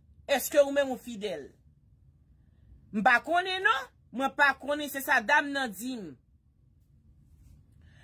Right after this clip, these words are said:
M pa pral di ou fè l, m pa pral di non pa fè l. Men la sèl chòz sa fè a, sa prezante a, il resanble ke yon bèl espwa devan. Bon, m di ma cheri, ou pli gran pa se mwen.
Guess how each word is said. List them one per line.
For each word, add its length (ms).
M 80
pa 80
pral 240
di 160
ou 160
fè 300
l, 80
m 40
pa 80
pral 220
di 180
non 220
pa 160
fè 320
l. 80
Men 200
la 200
sèl 360
chòz 320
sa 240
fè 240
a, 120
sa 240
prezante 680
a, 160
il 200
resanble 560
ke 160
yon 240
bèl 240
espwa 460
devan. 340
Bon, 220
m 80
di 120
ma 200
cheri, 480
ou 160
pli 240
gran 260
pa 220
se 240
mwen. 240